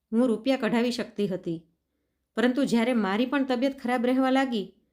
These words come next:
અને મેં પોતાની દવાઓ માટે રૂપિયા માંગ્યા, તો રીતુએ ઘરમાં કલેશ શરૂ કરી નાખ્યો અને કહેવા લાગી, 'કોઈ કામ ધંધો કરતા છે નહીં,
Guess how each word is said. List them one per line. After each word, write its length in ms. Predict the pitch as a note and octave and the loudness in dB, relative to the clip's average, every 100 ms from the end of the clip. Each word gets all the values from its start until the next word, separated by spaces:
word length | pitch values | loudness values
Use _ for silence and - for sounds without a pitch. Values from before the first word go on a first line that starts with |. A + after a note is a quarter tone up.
| _ _ _ | _ _ _
અને 140 | A#3 B3+ | -2 2
મેં 220 | C4 C4+ | 2 0
પોતાની 360 | G3 A#3 B3+ C4 | -2 0 2 2
દવાઓ 280 | A#3+ C4 | 2 0
માટે 280 | B3+ B3 C4 | 0 0 0
રૂપિયા 320 | A3 F3+ B3 | 0 -2 -2
માંગ્યા, 400 | B3+ C4 C4 F#3 F3 _ _ _ _ _ _ | 0 0 0 -2 -6 _ _ _ _ _ _
તો 100 | C4 | 2
રીતુએ 360 | B3 A#3+ C#4 D4 | 4 2 0 0
ઘરમાં 340 | G#3+ A3 C4 | 0 0 -2
કલેશ 380 | C4 - A#3+ C4+ | -4 -2 0 0
શરૂ 280 | C4+ A#3 A#3 | 0 -2 -2
કરી 260 | A3+ G3 | -2 -4
નાખ્યો 420 | F#3 F3+ - E3+ - _ _ _ _ | -4 -6 -8 -10 -10 _ _ _ _
અને 180 | G#3 F#3+ | -8 -6
કહેવા 300 | F#3+ F#3 G#3+ | -4 0 2
લાગી, 460 | A3+ A#3 B3 F#3 - _ _ _ _ - | 2 0 -2 -4 -6 _ _ _ _ 0
'કોઈ 160 | D4 | 0
કામ 300 | D4 A#3 B3 | 2 2 2
ધંધો 280 | A#3+ A#3+ C#4 | 4 4 2
કરતા 320 | C#4 A#3 C4 | 0 -2 -2
છે 320 | B3+ - C4 | -4 -2 0
નહીં, 280 | C4 F#3+ D#3+ | 0 -2 -6